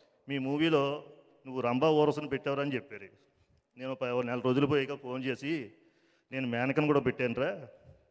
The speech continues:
కదా ఆ మేనక ఆకాశం నుంచి వస్తే ఈ మేనక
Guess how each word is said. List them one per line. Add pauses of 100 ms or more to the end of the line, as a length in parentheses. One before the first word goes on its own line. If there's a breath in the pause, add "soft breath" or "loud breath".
(300)
కదా
ఆ
మేనక (180)
ఆకాశం
నుంచి
వస్తే (140)
ఈ
మేనక